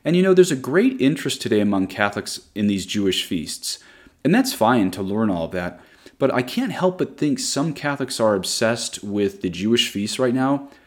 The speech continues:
precisely because we've had so many suppressed feasts and octaves in our own Catholic calendar.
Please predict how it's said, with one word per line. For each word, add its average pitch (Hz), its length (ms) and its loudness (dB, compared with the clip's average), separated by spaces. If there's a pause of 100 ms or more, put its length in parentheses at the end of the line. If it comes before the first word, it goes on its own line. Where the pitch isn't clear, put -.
(200)
precisely 131 760 0
because 110 420 -2
we've 107 140 -2
had 98 220 -4
so - 360 0
many 143 440 2 (260)
suppressed - 640 -2
feasts - 520 0
and - 200 -4
octaves 95 600 -2
in 113 120 0
our 101 200 -2 (100)
own 123 320 2
Catholic 110 480 -6
calendar. 120 560 -4